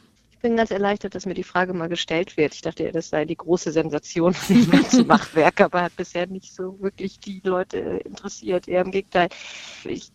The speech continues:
glaub fest daran, dass andere Areale im Gehirn aktiviert werden, wenn's ein körperlicher Vorgang ist und nicht nur ein geistiger. So,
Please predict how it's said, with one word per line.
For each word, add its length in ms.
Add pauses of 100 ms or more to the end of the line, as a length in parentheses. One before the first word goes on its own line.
(140)
glaub 200
fest 280
daran, 220
dass 100
andere 300
Areale 420
im 100
Gehirn 240
aktiviert 540
werden, 260
wenn's 180
ein 60
körperlicher 480
Vorgang 400
ist 180
und 200
nicht 180
nur 120
ein 80 (880)
geistiger. 560 (880)
So, 240